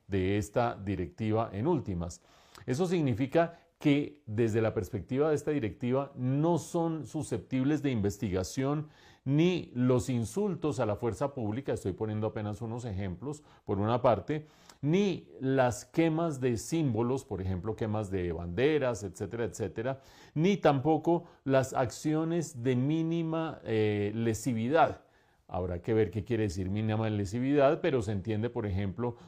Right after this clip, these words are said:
los grafitis, las marcas en distintas, eh, eh, bienes públicos. Esas no serían investigables porque harían parte de actos propios de la protesta social que está amparada por la Constitución. ¿Qué sí sería claramente investigable?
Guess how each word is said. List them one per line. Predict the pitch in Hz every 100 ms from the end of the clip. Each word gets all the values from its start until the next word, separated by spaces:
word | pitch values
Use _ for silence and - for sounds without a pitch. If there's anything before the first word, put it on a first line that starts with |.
| -
los | 104 90
grafitis, | 98 90 147 156 127 123 104
las | 92 85
marcas | 120 139 113 120 98
en | 92
distintas, | 87 87 107 95 113 113 - - -
eh, | 101 92 92 90 92
eh, | 87
bienes | 107 110 113
públicos. | - 180 123 90 - 85 - - - -
Esas | 165 165 165
no | 175 160
serían | 170 160 160 151
investigables | 127 113 113 - 117 120 143 160 156
porque | - 110 104
harían | 95 107 123
parte | 127 131 117 143 139 - _ _
de | 117 123
actos | 135 - 143 -
propios | 147 143 139 131
de | 131
la | 131
protesta | 131 120 120 139
social | 127 123 135 120
que | 110
está | 104 110 107 104
amparada | 113 104 95 95 107 104
por | 101
la | 92
Constitución. | 87 92 - 85 87 - 143 90 - - - _ _
¿Qué | 170 185
sí | 175 185
sería | - 165 165 160 151
claramente | 151 147 147 143 151
investigable? | 131 101 - 95 147 120 87